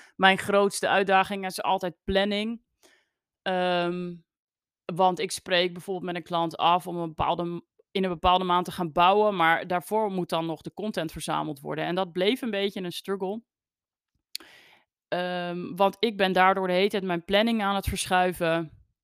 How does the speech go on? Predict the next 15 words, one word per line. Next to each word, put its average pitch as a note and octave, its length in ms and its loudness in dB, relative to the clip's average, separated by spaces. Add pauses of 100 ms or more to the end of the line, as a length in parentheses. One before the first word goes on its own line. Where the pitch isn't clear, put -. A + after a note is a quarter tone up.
(180)
Eh, D3+ 720 -6
voor F3 200 -8
de F3 100 -8
klant A#3 280 2
is G3 60 -4
het D#3+ 120 -8
ook A#3 200 4
vervelend, A#3+ 460 0
want G3 120 -8
die E3 100 -12
voelt - 180 -10
zich - 160 -12
bezwaard D#3 580 0
om C4 160 -2
mijn, B3 320 -2